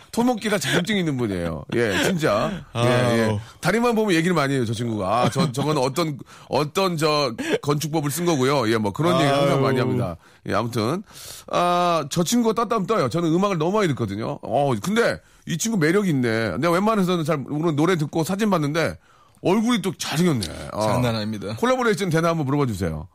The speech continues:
Speaker 2: 어.
Speaker 1: 예. 됩니까? 아,
Speaker 2: 되죠,
Speaker 1: 기가 막혀.
Speaker 2: 되죠,
Speaker 1: 어,
Speaker 2: 되죠.
Speaker 1: 쌈디보다는 안 돼?
Speaker 2: 아, 요즘 저보다 요즘 나아요, 진짜. 저보다
Speaker 1: 아,
Speaker 2: 수입도 낮고.
Speaker 1: 그건 농담인데, 어, 진짜, 어, 앞-, 앞으로 이분이 좀 뭔가 한번 할 것 같은데요? 느낌은 빡 오는데, 제가.
Speaker 2: 지금도 하고
Speaker 1: 예.
Speaker 2: 있는 중이고,
Speaker 1: 예.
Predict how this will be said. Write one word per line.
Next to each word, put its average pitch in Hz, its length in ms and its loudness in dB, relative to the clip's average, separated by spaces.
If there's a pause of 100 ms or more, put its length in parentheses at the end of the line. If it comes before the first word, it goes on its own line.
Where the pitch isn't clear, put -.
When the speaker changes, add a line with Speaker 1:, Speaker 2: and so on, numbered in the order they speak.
(100)
Speaker 2:
어. 190 300 4
Speaker 1:
예. - 0 - (560)
됩니까? 175 460 -2
아, 127 400 0
Speaker 2:
되죠, 190 160 2
Speaker 1:
기가 180 40 0
막혀. 143 160 2
Speaker 2:
되죠, 117 180 -2
Speaker 1:
어, - 20 -2
Speaker 2:
되죠. 110 140 0
Speaker 1:
쌈디보다는 277 420 0
안 135 140 0
돼? 165 180 2 (640)
Speaker 2:
아, 147 160 2 (180)
요즘 190 140 2
저보다 202 340 2
요즘 165 200 -2
나아요, 139 340 0
진짜. 110 420 -6 (300)
저보다 170 260 0
Speaker 1:
아, - 20 2
Speaker 2:
수입도 214 380 -4
낮고. 127 380 -4
Speaker 1:
그건 156 240 0
농담인데, 127 500 0
어, 123 400 0
진짜, 180 340 -2 (540)
어, 156 340 0 (400)
앞-, 185 280 -2 (120)
앞으로 220 320 0
이분이 220 340 2
좀 185 360 -2
뭔가 196 300 0
한번 214 180 0
할 214 80 -4
것 247 60 -2
같은데요? 170 340 0
느낌은 165 320 -2
빡 - 180 -2
오는데, 160 260 0
제가. 117 180 0
Speaker 2:
지금도 185 560 2
하고 175 220 2
Speaker 1:
예. 156 40 2
Speaker 2:
있는 139 180 -2
중이고, 123 520 0
Speaker 1:
예. 139 40 2